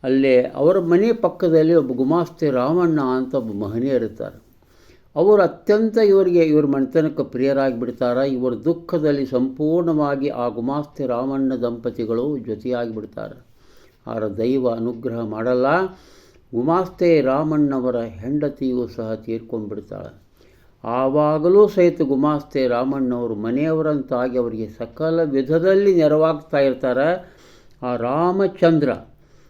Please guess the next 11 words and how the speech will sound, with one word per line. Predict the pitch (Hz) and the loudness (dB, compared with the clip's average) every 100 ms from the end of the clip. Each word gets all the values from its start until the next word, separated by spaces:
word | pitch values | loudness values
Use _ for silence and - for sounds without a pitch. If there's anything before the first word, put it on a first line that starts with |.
| _ 139 | _ -2
ರಾಮಚಂದ್ರನ | 131 156 175 180 175 160 170 180 175 165 156 160 180 | 2 2 2 0 0 2 4 4 4 4 2 2 2
ಒಂದು | 156 160 165 160 151 175 196 190 - - _ | 2 2 4 6 6 6 4 -2 -16 -20 _
ಸ್ಥಾನವನ್ನು | - - 139 160 202 208 208 214 | -20 -10 -2 0 2 2 2 4
ಅವ್ರು | 214 208 | 4 2
ತುಂಬ್ಯಾರ | - 175 175 180 170 | 0 0 4 4 4
ಅಂತ | 165 151 | 2 0
ಇಲ್ಲಿ | 165 147 | 0 2
ಅವ್ರು, | 135 139 | 0 0
ಇವ್ರು | 139 | -2
ಬರ್ದಾರೆ | 117 120 123 127 | -2 0 0 0
ಇವರು. | 113 107 - | -2 -4 -10